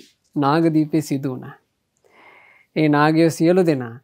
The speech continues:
"බුද්ධං සරණං ගච්ඡාමි, ධම්මං සරණං ගච්ඡාමි, සංඝං සරණං ගච්ඡාමි" කියලා තෙරුවන් සරණ ගියා. උතුම් පංචශීලයේ පිහිටියා.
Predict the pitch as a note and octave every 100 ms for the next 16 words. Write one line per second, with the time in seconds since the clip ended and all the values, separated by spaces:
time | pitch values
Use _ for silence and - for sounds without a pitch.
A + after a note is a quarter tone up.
0 | _ _ _ _ _ - C#3+ C#3+ D#3 D3
1 | D3 C3+ C#3 B2+ C3 B2+ - C#3+ D#3+ D#3+
2 | D#3+ C3 B2 C3+ C3+ C3 C3 B2 B2+ B2
3 | B2 A#2+ - C#3+ D#3 D3+ C#3+ B2+ B2 B2+
4 | B2 B2 C3 B2+ A#2+ B2 - C3+ C3+ C3+
5 | C#3 C3+ - B2 C3+ C#3+ C#3+ D3+ D3+ D#3
6 | E3+ A3 A#3+ _ _ _ - C#3 E3 D#3
7 | C#3 C#3+ D3+ D#3+ D#3 C#3+ D3 C#3 B2+ B2+
8 | C3+ C3